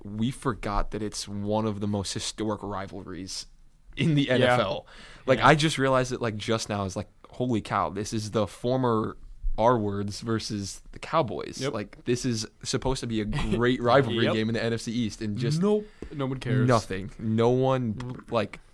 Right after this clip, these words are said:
Speaker 1: blinked an eye.
Speaker 3: Remember when R G three and Tony Romo played for a playoff spot?
Speaker 2: <laughs> Yeah.
Speaker 3: <laughs> A
Speaker 1: No.
Speaker 3: long time ago.
Speaker 2: Yep.
Speaker 1: No,
Speaker 3: Yeah.
Speaker 1: I don't.
Speaker 2: Twenty thirteen or twenty fourteen.
Speaker 3: Twenty twelve,
Speaker 2: Yeah.
Speaker 3: twenty, yeah,
Speaker 1: Yeah.
Speaker 3: somewhere in there.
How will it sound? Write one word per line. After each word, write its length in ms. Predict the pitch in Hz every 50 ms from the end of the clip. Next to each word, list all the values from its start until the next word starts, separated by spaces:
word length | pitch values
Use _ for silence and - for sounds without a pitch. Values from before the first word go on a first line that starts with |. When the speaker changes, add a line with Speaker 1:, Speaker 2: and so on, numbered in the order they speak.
| - - _ - -
Speaker 1:
blinked 280 | - 120 117 110 -
an 80 | 110 104 -
eye. 240 | 95 90 85 80 71
Speaker 3:
Remember 200 | 92 127 135 147
when 120 | 156 151 131
R 160 | 110 113 117
G 140 | 113 117 110
three 200 | - 104 104 107
and 80 | 104
Tony 220 | 101 - 110 104 104
Romo 300 | 104 101 98 104 107 104
played 180 | - - 101 -
for 80 | -
a 40 | 98
playoff 340 | - - - 101 101 101 -
spot? 320 | - - 123 117 123 123 - - - - -
Speaker 2:
<laughs> 180 | - - -
Yeah. 160 | - 160 - 143 - - -
Speaker 3:
<laughs> 0 |
A 80 | 135 120 - 143
Speaker 1:
No. 100 | 120 123
Speaker 3:
long 220 | 131 151 143 143
time 260 | - - 123 123 117
ago. 220 | 110 101 101 - - 120
Speaker 2:
Yep. 220 | 117 123 139 -
Speaker 1:
No, 180 | 113 110 117 123
Speaker 3:
Yeah. 160 | - 120 113
Speaker 1:
I 60 | -
don't. 100 | 139 135
Speaker 2:
Twenty 220 | 110 113 117 104
thirteen 360 | 127 127 131 127 - - 131 131
or 80 | 127
twenty 240 | 123 139 127 127 120
fourteen. 120 | 123 127
Speaker 3:
Twenty 80 | 123 113
twelve, 260 | 113 113 110 110 117
Speaker 2:
Yeah. 80 | 127 123 117
Speaker 3:
twenty, 180 | 117 120 - 113
yeah, 200 | 110 107 104 101
Speaker 1:
Yeah. 140 | - 90 67
Speaker 3:
somewhere 180 | - 104 104
in 100 | 104 104
there. 200 | 104 101 104 107